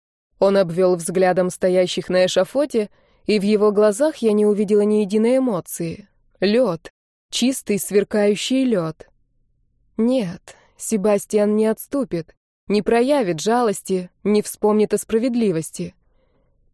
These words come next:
Я посмотрела на Эдвина и увидела, что первый король Сартаны медленно повернул голову, рассматривая столпившихся внизу людей и высящиеся перед ним виселицы.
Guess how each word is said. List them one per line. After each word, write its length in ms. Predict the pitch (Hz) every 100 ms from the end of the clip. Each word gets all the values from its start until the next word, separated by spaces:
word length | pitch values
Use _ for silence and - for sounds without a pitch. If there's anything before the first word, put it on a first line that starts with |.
| -
Я 240 | 185 196
посмотрела 600 | - 190 202 190 190 196
на 180 | 196 202
Эдвина 540 | 262 240 226 214 202 _ _ _ -
и 140 | 214
увидела, 500 | 226 233 359 294 214
что 240 | 196 - 208
первый 380 | - 196 196 190
король 240 | 196 196
Сартаны 600 | - 208 196 196 190 190
медленно 680 | 196 196 190 175 190 185 185
повернул 480 | - 190 190 190 185
голову, 540 | 185 277 262 214 214 _ _ -
рассматривая 880 | 208 202 - - 196 185 202 190 190
столпившихся 720 | - 196 180 196 208 - 208
внизу 300 | 185 190 175
людей 480 | 196 196 208 277 269
и 120 | - 202
высящиеся 680 | 202 214 - 214 208 220
перед 260 | 190 214 196
ним 200 | 247 269
виселицы. 760 | 247 185 190 165 160 - 170